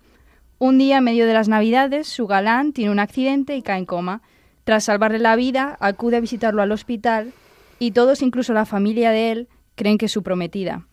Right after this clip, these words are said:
El asunto se complica cuando conoce al hermano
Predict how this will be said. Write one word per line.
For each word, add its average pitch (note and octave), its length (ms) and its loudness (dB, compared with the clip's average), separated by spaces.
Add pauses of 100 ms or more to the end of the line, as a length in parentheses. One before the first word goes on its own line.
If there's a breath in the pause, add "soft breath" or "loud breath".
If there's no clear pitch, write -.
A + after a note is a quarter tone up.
(600 soft breath)
El A3+ 80 2
asunto C4+ 300 4
se C4 120 2
complica B3 760 0
cuando G#3 280 2
conoce G#3+ 280 -2
al A3 80 -2
hermano F3+ 540 -2